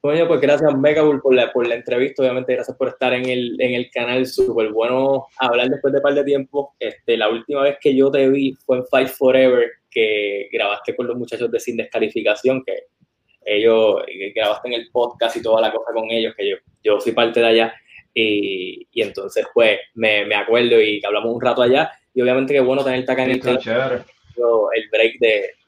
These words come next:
Speaker 1: de tener la conversación larga. Yo creo que mucha gente no sabía muchas de las historias que has contado, así que,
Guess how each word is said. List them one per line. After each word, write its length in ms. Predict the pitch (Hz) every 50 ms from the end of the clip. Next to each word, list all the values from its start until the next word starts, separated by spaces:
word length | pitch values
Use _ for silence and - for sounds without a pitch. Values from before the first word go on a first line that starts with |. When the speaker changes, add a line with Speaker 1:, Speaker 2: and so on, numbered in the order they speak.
| _ -
Speaker 1:
de 340 | 107 98 98 95 - - - -
tener 180 | 117 113 113 113
la 140 | 117 123
conversación 580 | 127 123 123 131 127 131 127 - - 127 123 123
larga. 320 | 127 127 131 131 127 120
Yo 80 | 113 113
creo 140 | 117 117 120
que 80 | 127
mucha 240 | 123 123 120 - 117
gente 440 | 117 120 _ _ - 120 117 101 98 - - _ _ _ _ _ -
no 140 | 120 120
sabía 460 | 117 - 127 120 117 120 123 123 117 110 107 - - _ _
muchas 220 | 117 113 107 113
de 80 | 123 120
las 100 | 113 110
historias 300 | 107 - - 120 - -
que 60 | -
has 80 | 120 -
contado, 420 | - 131 117 110 - 139 185 190
así 180 | 139 117 - 110 -
que, 260 | 120 120 120 110 95